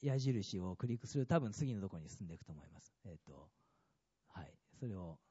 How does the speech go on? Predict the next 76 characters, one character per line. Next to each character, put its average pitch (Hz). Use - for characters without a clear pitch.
ち -
ょ -
っ -
と 120
や 98
っ -
て 95
み 82
て 80
く -
だ -
さ -
い。 -
そ、 143
そ、 113
そ 165
れ 156
じ 127
ゃ 101
な -
い、 90
そ 160
の 147
右 156
で 143
す -
ね。 76
節 127
っ 95
て 87
い 76
う -
と 76
こ 73
ろ 71
の、 78
節 175
の 87
右 76
で -
す。 -
あ、 107
そ 139
の 139
右 139
の 135
右 120
で 92
す。 -
は -
い。 -
は 92
い。 71
そ -
れ 151
で 139
す -
ね。 82
そ 175
れ 180
を -
や 180
っ -
て 214
い -
く 190
と、 165
こ 110
う、 92
一、 135
二 196
と 78
い 73
く -
の 135
で。 76